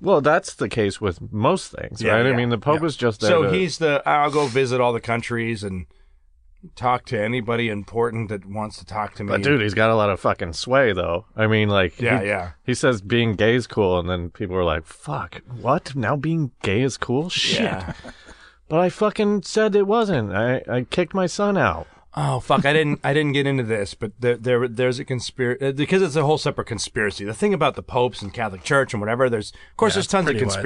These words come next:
Speaker 2: conspiracies connected
Speaker 3: Yeah.
Speaker 2: to this, but some people think that they created, uh, Muslims,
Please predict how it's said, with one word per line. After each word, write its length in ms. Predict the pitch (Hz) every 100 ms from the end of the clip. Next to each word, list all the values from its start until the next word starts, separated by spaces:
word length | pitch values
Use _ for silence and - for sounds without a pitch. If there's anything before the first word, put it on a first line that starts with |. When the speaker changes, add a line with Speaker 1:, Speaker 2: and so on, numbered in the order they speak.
| 110
Speaker 2:
conspiracies 340 | 104 107 98
connected 380 | - 107 101 90 95
Speaker 3:
Yeah. 0 |
Speaker 2:
to 60 |
this, 180 | 101 104
but 160 | - 104 - - -
some 220 | - 156
people 240 | 143 151 135
think 180 | 135 110
that 100 | 98
they 140 | 113
created, 800 | 110 - 113 113 110 110 98 -
uh, 340 | 101 98 95 92
Muslims, 680 | 127 135 104 82 87 -